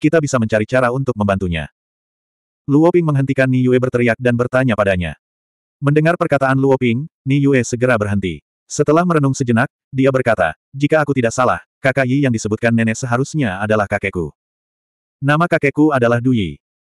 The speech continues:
Bukan hanya dia dari ras manusia, tapi dia juga murid dari Sekte Konfusianisme Abadi." Pada saat itu, karena hubungan antara ras manusia dan ras iblis semakin intensif, para tetua dari keduanya pihak-pihak menghalangi mereka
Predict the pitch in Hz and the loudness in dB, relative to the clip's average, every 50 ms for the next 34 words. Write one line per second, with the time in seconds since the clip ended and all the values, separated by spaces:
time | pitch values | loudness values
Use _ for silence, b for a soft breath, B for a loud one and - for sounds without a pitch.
0 | _ - 127 135 143 160 170 175 165 156 151 156 160 156 147 127 123 123 123 120 | _ -6 -2 0 2 2 2 2 2 0 2 2 2 2 2 2 2 2 2 0
1 | 120 - - 123 123 123 - - 117 95 85 85 - _ _ _ - 139 139 170 | 0 -2 0 0 0 0 0 -2 -2 -2 -2 -4 -6 _ _ _ -2 -2 2 2
2 | 175 160 143 127 120 117 110 110 113 117 - 113 113 110 - - 143 139 - 131 | 2 2 2 2 2 0 2 2 0 0 0 0 -2 -2 0 -2 -4 -2 0 -2
3 | 123 - 127 120 - 131 - - 131 123 127 135 - - 113 98 92 95 95 95 | 0 0 0 -2 -2 -4 -2 0 0 0 0 -2 -2 -4 -4 -4 -2 0 0 0
4 | 87 82 78 71 _ _ _ _ _ _ _ _ _ _ - 147 147 147 160 - | 0 0 -6 -10 _ _ _ _ _ _ _ _ _ _ 0 2 2 2 2 0
5 | 165 156 143 135 127 117 120 143 175 - _ _ _ - 147 143 151 160 165 165 | 0 -2 0 -2 0 2 2 2 0 -2 _ _ _ 0 0 2 2 2 2 2
6 | 147 139 135 135 127 123 120 117 110 113 113 117 - 117 113 110 110 - 123 117 | 2 2 2 2 2 0 0 2 2 2 2 0 0 0 -2 -2 0 0 0 0
7 | 107 107 107 110 110 110 - 127 120 127 123 - 131 120 120 120 139 135 143 143 | 2 2 0 0 -2 -2 -2 -2 -4 -4 -4 -4 -2 -2 0 0 0 -2 0 0
8 | 147 139 - 113 92 - - _ _ _ - - 135 139 143 139 - 120 113 113 | -2 -2 -2 -4 -6 -6 -8 _ _ _ -2 0 0 2 2 0 0 2 2 2
9 | 110 107 110 - 113 107 104 107 113 113 120 113 110 - 123 120 127 135 131 123 | 2 0 0 0 0 0 0 0 0 -2 -2 -4 -4 -4 -2 -4 -2 -2 -4 -2
10 | 117 117 120 123 120 117 123 127 131 143 - 117 | -2 0 0 2 0 0 0 0 0 0 0 -2